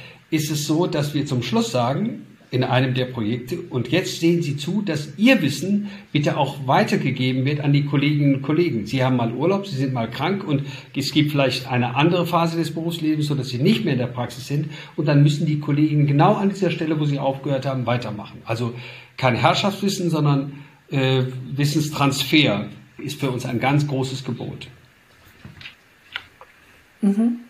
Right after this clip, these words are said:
Speaker 2: mhm. Und es sind, äh, okay, also Sie, Sie ermuntern die, die Teilnehmenden dann wirklich auch ihre anderen Kollegen, die nicht in diesem Kurs war, ja, zu instruieren, äh, sie weiterzubilden, wobei es ja eigentlich ja nett wäre, wenn alle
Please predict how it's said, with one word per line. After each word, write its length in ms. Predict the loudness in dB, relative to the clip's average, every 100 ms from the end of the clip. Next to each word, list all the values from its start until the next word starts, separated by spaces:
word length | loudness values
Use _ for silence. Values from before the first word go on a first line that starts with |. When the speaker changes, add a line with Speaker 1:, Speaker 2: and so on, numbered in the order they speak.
| -6
Speaker 2:
mhm. 340 | -2 0 -2 -6 -16 -14 -14 -16 -20 -12 4
Und 220 | 6 6
es 100 | 6
sind, 200 | 4 2
äh, 40 | -4 -8 -14 -8 -2 -2 -2 -4 -4
okay, 380 | -4 0 0 0
also 220 | 2 2
Sie, 380 | 0 -4 -4 -2
Sie 100 | 0
ermuntern 720 | 0 2 2 2 0 -4 -6
die, 320 | -4 -4 -4
die 200 | -6 -10
Teilnehmenden 920 | -6 0 2 2 0 0 0 -4 -4
dann 300 | -2 -4 -4
wirklich 380 | -6 -6 -8 -6
auch 200 | -8 -6
ihre 340 | -6 -4 -4 -4
anderen 440 | -2 -2 0 -2
Kollegen, 420 | 0 2 4 4
die 100 | 2
nicht 260 | 0 -2 -4
in 80 | -6
diesem 240 | -6 -8
Kurs 400 | -8 -2 -2 -2
war, 320 | -6 -4 -6 -10 -20 -20 -20 -20 -20 _ _ -4
ja, 180 | -2 -2
zu 140 | -2
instruieren, 640 | -4 -2 -4 0 4 6 6
äh, 400 | 2 0 -2 -8
sie 320 | -6 -4 -2
weiterzubilden, 720 | 0 0 -2 -4 0 0 0
wobei 240 | 0 0
es 120 | 0 0
ja 140 | -2
eigentlich 360 | 0 0 0 0
ja 80 | -2
nett 260 | -2 -2
wäre, 240 | -2 -2 -2
wenn 160 | -2
alle 160 | 0